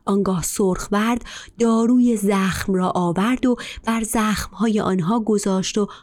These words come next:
آنها را خوابانید. سرخ ورد در دم شراب آورد و مجلس بزم آراستند و به نوشیدن شراب مشغول شدند تا اینکه دنیا لباس سیاهش را از تن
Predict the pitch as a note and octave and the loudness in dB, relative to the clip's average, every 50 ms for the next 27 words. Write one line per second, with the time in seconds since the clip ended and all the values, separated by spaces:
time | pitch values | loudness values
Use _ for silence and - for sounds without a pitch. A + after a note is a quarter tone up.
0 | _ - F3+ F#3 D3+ C#3+ D3+ E3+ F3 F3 F3 E3 - - - D3 D3 C#3+ - - | _ -4 -4 -4 -4 -2 -2 -2 0 0 -2 -2 -2 -4 -4 -4 -4 -4 -6 -6
1 | - C#3 D#3 D#3 D3 - - - - - - _ - - - - F#4+ F#4 F#4+ F#4 | -6 -6 -6 -8 -8 -10 -12 -12 -12 -12 -12 _ -6 -4 0 2 2 2 2 0
2 | - - - - E4+ E4+ F4 E4+ E4 E4+ - G3+ F#3+ F#3+ F3+ - F#3+ F#3 F#3 F#3+ | -2 -4 -4 -2 0 0 2 0 -2 -2 -2 0 0 0 0 0 0 0 0 0
3 | F#3 - - - F#3 E3+ E3+ D#3+ E3 F3+ F#3 G#3 G3+ F#3 F#3+ F3+ F3+ F#3 F#3 - | -2 -2 -2 -2 0 0 0 0 0 0 0 0 0 0 0 0 0 0 0 0
4 | G3 G3 - - - - - - - G3+ G3 F#3 F3+ - E3+ F3+ F#3 F3 - - | -2 -2 -2 -8 -18 -16 -10 -2 0 0 2 0 0 -2 -2 -2 -2 -2 -2 -4
5 | F3 D#3+ - - E3+ F#3+ A3+ C#4 D4 C#4+ - A3+ - - A#3 A#3 A3+ A3+ A3+ A3+ | -4 -4 -2 -2 0 0 2 0 0 -2 -2 -4 -2 0 0 0 2 0 0 -2
6 | A3+ - - - A3 G#3 G#3 G#3 G#3+ G#3+ G#3+ G#3+ - - - - - - G#3 F#3+ | -2 -4 -2 -2 0 0 0 2 2 0 0 -2 -6 -18 -20 -10 -2 0 2 2
7 | F#3+ F#3 F#3+ F#3 F#3 F#3 E3+ - - - - F#3 F3+ F#3+ G3 G#3 G#3+ G#3 G#3+ G#3+ | 4 4 2 2 2 0 -2 -2 -4 -2 0 0 0 0 0 0 0 0 0 0
8 | G#3 - - G3 F3+ F3 F3 F3 F3 F3 F3 - - D3+ D3+ D#3 - - - - | 0 -2 -2 -2 0 0 0 0 0 0 -2 -2 -4 -4 -4 -4 -4 -6 -8 -10
9 | - - - - - - - G#2 - G2+ A2+ - - - - - - - - - | -10 -10 -8 -6 -6 -4 -4 -4 -4 -4 -6 -6 -8 -10 -12 -16 -20 -20 -12 -6
10 | - G#3+ - - G3 F#3+ - - G#3 G3+ - - - - - _ - B3 A#3+ A#3 | -4 -4 -2 0 -2 -2 0 -2 -2 -4 -4 -8 -20 -20 -16 _ -2 0 2 4
11 | A#3 A#3 A#3+ C4 C4+ D4 D4 B3+ A3+ G3+ G3 F#3+ G3 G3 G#3 G#3 G#3 - - G3 | 4 4 4 2 2 2 2 2 2 2 2 0 0 -2 -2 -2 -2 -2 -4 -2
12 | F#3+ - - - F#3 F3 F3 F3 F3 D#3 D3+ F3 F3+ E3+ - - F3+ D#3 D#3 E3+ | -2 -4 -4 -2 0 0 0 0 0 0 -2 -2 -2 -2 -2 -2 -2 -2 -2 -2
13 | - - - F3 F3 F3 | -4 -4 -4 -2 -2 -2